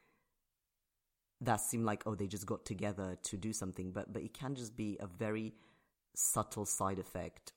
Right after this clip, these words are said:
of people just seeking validation for themselves. Um,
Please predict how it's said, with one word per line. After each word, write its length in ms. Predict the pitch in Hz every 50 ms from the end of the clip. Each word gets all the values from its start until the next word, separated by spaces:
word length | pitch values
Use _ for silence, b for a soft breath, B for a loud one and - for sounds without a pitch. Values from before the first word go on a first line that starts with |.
| -
of 320 | - 101 92 90 90 87 87 87 - - - - _ _ _ _ _ _ _ _ _ _ _ _ _ _ _ _ _ _ _ _
people 300 | - 120 110 - 127 120
just 240 | 107 107 - - -
seeking 260 | - 95 - 110 104
validation 600 | 95 95 95 98 87 95 92 - - - 98 92 - -
for 160 | - - 95
themselves. 720 | 90 90 87 - - 76 62 62 65 - - - - - - _ _ _ _ b b b b b b b b b b
Um, 500 | - 92 87 87 87 87 87 85 80 78